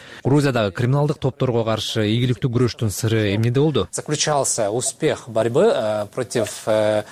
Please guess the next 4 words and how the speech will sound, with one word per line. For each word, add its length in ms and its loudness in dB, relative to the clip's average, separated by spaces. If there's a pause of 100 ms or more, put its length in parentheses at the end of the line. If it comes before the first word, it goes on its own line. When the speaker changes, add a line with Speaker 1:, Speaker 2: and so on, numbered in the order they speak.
(320)
Speaker 2:
организованной 680 0
преступности 880 -2
в 120 -8
Грузии? 420 0